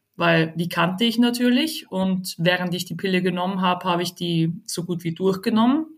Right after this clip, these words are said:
so dass ich gar keine Periode hatte. Und das war dann halt die Befürchtung, dass wenn's dann wieder losgeht, dass es dann wieder richtig losgeht. Und das war dann eben auch nach einem halben Jahr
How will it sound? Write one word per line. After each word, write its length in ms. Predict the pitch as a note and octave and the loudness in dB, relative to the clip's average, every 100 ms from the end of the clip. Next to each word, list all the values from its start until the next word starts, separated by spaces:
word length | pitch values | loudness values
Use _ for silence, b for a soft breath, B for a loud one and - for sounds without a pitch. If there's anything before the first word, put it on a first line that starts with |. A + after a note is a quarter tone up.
| _ | _
so 160 | - E3 | -12 -4
dass 200 | E3+ E3 | -4 -4
ich 120 | - | -2
gar 160 | D#3+ D#3+ | 0 0
keine 220 | G3 G3+ | -2 -2
Periode 440 | G#3 G3+ G3+ G#3 | -2 0 0 -2
hatte. 300 | G#3 A3+ A#3+ B B B B B B B _ _ | -2 -2 -2 B B B B B B B _ _
Und 640 | - E3+ E3+ E3+ E3 - - | -2 0 2 0 -2 -4 -4
das 180 | F3 F3+ | 0 4
war 140 | E3+ | 4
dann 160 | F3+ F3 | 4 2
halt 160 | E3+ | 0
die 60 | E3+ | 0
Befürchtung, 880 | F3 E3 G#3 B3+ B3+ C4 C4 C4 B3 | -2 0 0 0 0 -2 0 0 0
dass 320 | F3+ - - | -2 -2 -4
wenn's 320 | E3 F#3 G3+ | 0 0 0
dann 180 | - F#3+ | 0 2
wieder 160 | F#3 F3 | 2 2
losgeht, 640 | E3+ F3 F3+ F3 E3+ E3+ | 0 0 -2 -2 -2 -2
dass 140 | E3 | -6
es 80 | E3+ | -4
dann 140 | E3+ D#3+ | -2 0
wieder 180 | D#3+ | 0
richtig 320 | F#3+ G#3+ A3+ A3 | 0 -2 -2 0
losgeht. 580 | G3+ G#3+ G3+ G3 F#3+ B B B B B - | 0 0 -2 -4 -4 B B B B B -4
Und 120 | F3 | 0
das 200 | E3+ F3 | 2 4
war 160 | E3 F3 | 4 4
dann 160 | F3 | 2
eben 200 | F3 E3 | 2 4
auch 240 | D#3 D#3+ F3 | 4 4 2
nach 120 | E3 | -2
einem 180 | E3+ E3 | 0 2
halben 240 | D#3+ D#3+ | 2 2
Jahr 340 | E3 D3+ D#3+ | 2 0 -6